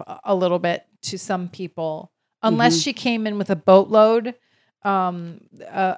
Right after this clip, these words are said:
Speaker 1: of that, that she didn't need anymore. Um, but she's very, um,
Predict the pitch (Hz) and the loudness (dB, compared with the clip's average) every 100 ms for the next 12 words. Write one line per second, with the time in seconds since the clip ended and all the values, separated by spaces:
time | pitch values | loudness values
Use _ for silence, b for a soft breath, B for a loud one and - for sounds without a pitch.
0 | - 190 170 190 180 180 - _ - 190 | -4 -6 -2 0 0 0 -6 _ -20 -12
1 | 190 - 185 190 185 185 196 196 202 202 | -8 -6 -4 -4 -2 -2 -2 -2 -2 0
2 | 202 202 - 190 180 180 175 185 - - | 0 -2 -4 -8 -8 -8 -6 -6 -6 -10
3 | 190 175 180 202 208 202 - 190 175 175 | -10 -6 0 2 2 0 -4 -6 -6 -10